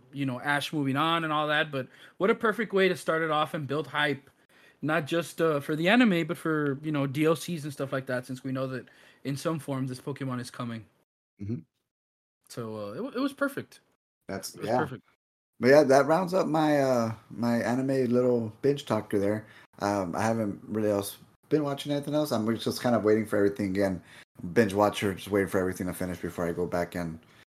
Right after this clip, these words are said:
Speaker 2: and watch everything. So yeah, there we go.
Speaker 1: Let's see. I think that's all I had here too. Um, so we, uh, we're gonna jump into T V and movies next because I think that there's something at the very end of gaming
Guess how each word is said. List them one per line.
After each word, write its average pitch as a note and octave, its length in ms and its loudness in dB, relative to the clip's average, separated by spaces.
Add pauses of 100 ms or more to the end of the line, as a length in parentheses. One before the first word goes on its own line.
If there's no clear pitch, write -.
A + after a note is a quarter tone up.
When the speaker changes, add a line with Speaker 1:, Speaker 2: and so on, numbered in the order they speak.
(180)
Speaker 2:
and F2 80 -6
watch F2+ 240 -2
everything. E2+ 480 -6
So D#2+ 300 -10 (140)
yeah, D3 220 0 (680)
there G#2+ 160 -6
we A#2+ 60 -4
go. C#3+ 240 -8 (1500)
Speaker 1:
Let's A#2 220 -14
see. A2 260 -10
I A2 60 -12
think F3+ 180 -10
that's F#3 180 -6
all D#3 140 -2
I D3+ 60 -2
had C3+ 180 -4
here C3 180 -6
too. B2 640 -8
Um, A2+ 720 -8 (500)
so E3 160 0
we, G3 220 0
uh, D#3 400 4
we're D#3+ 140 0
gonna A3+ 140 4
jump G#3+ 220 2
into F#3+ 180 0
T F#3+ 220 0
V F#3+ 120 2
and E3+ 120 4
movies F#3 320 0
next F#3+ 240 0
because D3 220 -4
I C#3 80 4
think D#3 180 -6
that D#3 100 -6
there's D3+ 200 0
something D#3 320 -2
at C#3 80 -4
the C3 80 -4
very C#3+ 260 0
end C#3 100 0
of C3 120 -8
gaming C#3 380 -4